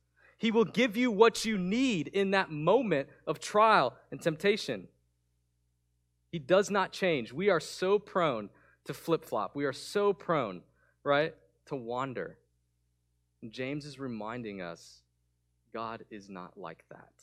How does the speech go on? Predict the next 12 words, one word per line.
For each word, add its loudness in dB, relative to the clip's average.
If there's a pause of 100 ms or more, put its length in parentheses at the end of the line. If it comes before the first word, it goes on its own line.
(1400)
And -10
then -6
verse -10
eighteen, -12
he -14
chose -10 (420)
to -14
give -10
us -14 (640)
birth, -10 (1040)
new -8
birth. -12